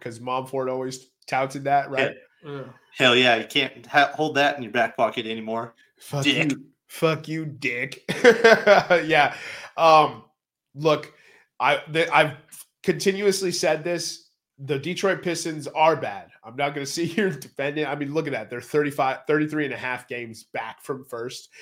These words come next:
Speaker 1: That's, that's miserable. Their record is, honestly, is not as bad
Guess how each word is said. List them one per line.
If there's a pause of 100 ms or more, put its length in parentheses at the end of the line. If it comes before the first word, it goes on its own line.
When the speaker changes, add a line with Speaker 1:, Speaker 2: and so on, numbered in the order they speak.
(220)
Speaker 1:
That's,
that's
miserable. (680)
Their
record (140)
is, (300)
honestly,
is
not
as
bad